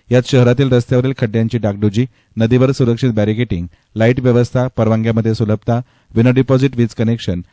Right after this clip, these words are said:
विसर्जन मिरवणुकीमध्ये प्रत्येक गणेश मंडळाला कला सादरीकरणासाठी पुरेसा वेळ याबाबत अडीअडचणी मांडत विविध मागण्या केल्या गेल्या. यावेळी प्रशासकीय अधिकाऱ्यांनी गणेश मंडळांना येणाऱ्या सर्व अडीअडचणी सोडवण्यासाठी सकारात्मक प्रतिसाद दिला. गणेशोत्सव शांततामय वातावरणात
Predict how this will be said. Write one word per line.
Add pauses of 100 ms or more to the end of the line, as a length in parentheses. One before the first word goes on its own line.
(160)
विसर्जन
मिरवणुकीमध्ये
प्रत्येक
गणेश
मंडळाला (340)
कला
सादरीकरणासाठी
पुरेसा
वेळ (320)
याबाबत
अडीअडचणी
मांडत (320)
विविध
मागण्या
केल्या
गेल्या. (540)
यावेळी
प्रशासकीय
अधिकाऱ्यांनी
गणेश
मंडळांना
येणाऱ्या
सर्व
अडीअडचणी
सोडवण्यासाठी (320)
सकारात्मक
प्रतिसाद
दिला. (580)
गणेशोत्सव
शांततामय
वातावरणात